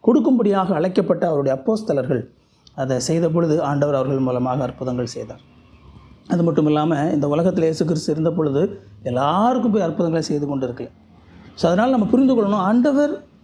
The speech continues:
அவர் அவருடைய சித்தத்தின்படி அவருடைய, அஹ், அனந்த ஞானத்தின்படி ஆண்டவர் இப்படிப்பட்ட அற்புதங்களை செய்தார் அப்படிங்கிறத புரிந்து கொள்றோம். அதுக்கப்புறமா நம்ம புரிந்து கொள்ள வேண்டிய இன்னொரு முக்கியமான ஒரு உண்மை என்ன அப்படின்னா, இயல்பாக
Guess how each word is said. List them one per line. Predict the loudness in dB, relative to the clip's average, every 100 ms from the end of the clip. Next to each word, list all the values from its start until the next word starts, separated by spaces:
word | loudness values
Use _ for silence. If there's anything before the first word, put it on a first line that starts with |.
| -18
அவர் | -6 2 2 2 -4 -12 -8
அவருடைய | -2 0 2 0 -2
சித்தத்தின்படி | -2 -2 0 2 2
அவருடைய, | 2 2 2 4 2 0 -6 -14 -20 _ -10
அஹ், | -6 -4
அனந்த | 0 2 2
ஞானத்தின்படி | 2 0 0 0 0 2 2 4 4 2
ஆண்டவர் | 0 0 2 0
இப்படிப்பட்ட | -2 -4 -2 -2 -2
அற்புதங்களை | -2 -2 -2 0 -2
செய்தார் | -2 -4 -2 -2
அப்படிங்கிறத | -2 -4 -2 -4
புரிந்து | -4 -8
கொள்றோம். | -8 -8 -10 _ _ -20 -20 _ -20 _ -18 -2
அதுக்கப்புறமா | 2 4 2 2 2 2
நம்ம | 0 0
புரிந்து | 2 2
கொள்ள | 2
வேண்டிய | 0 0
இன்னொரு | 0 0 0
முக்கியமான | -2 0 0 0
ஒரு | 0 0
உண்மை | 0 -2
என்ன | -2 -2
அப்படின்னா, | -4 -4 -2 -4 -6 -12 _ _ -20 -20 -20 _
இயல்பாக | 2 4 4 4 2 2 2 2 2 2